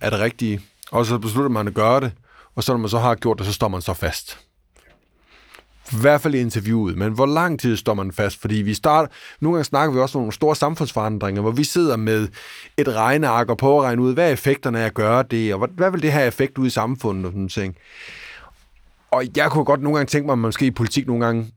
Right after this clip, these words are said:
var lidt hurtigere til at sige, for det tror jeg godt kunne spare samfundet for noget,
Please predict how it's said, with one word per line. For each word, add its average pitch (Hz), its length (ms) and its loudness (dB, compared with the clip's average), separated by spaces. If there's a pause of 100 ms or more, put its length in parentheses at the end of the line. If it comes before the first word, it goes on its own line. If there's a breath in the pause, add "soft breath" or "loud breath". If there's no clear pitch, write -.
var 104 280 0
lidt 98 280 -2
hurtigere 160 520 0
til 110 160 -4
at 101 100 0
sige, 101 300 -2
for 95 100 -8
det 90 100 -6
tror 117 180 2
jeg 104 60 -2
godt 107 160 -2
kunne 117 120 -2
spare 175 240 6
samfundet 113 400 -2
for 104 60 0
noget, 101 300 0